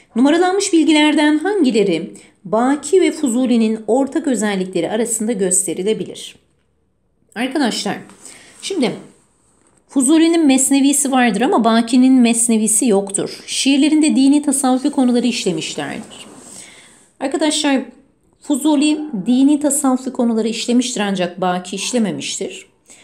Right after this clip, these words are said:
On altıncı yüzyıl şairleridir. Doğru. Her ikisi de on altıncı yüzyıl şairidir.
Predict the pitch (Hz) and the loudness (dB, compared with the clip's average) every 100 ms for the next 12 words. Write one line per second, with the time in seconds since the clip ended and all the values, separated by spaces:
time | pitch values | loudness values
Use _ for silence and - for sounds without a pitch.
0 | _ _ - 415 311 277 277 269 262 247 | _ _ -4 0 0 2 2 2 2 2
1 | 196 185 - 170 156 156 156 147 - - | 0 -2 -4 -4 -4 -4 -6 -8 -12 -16
2 | - _ - 175 165 160 143 - 330 381 | -20 _ -12 -6 -4 -4 -8 -6 0 0
3 | 185 254 233 415 330 262 240 240 233 202 | 2 -2 0 0 2 2 2 2 2 2
4 | 220 147 160 156 - 160 143 143 139 214 | -2 -2 -2 -2 -2 -2 -4 -6 -4 -6
5 | - | -8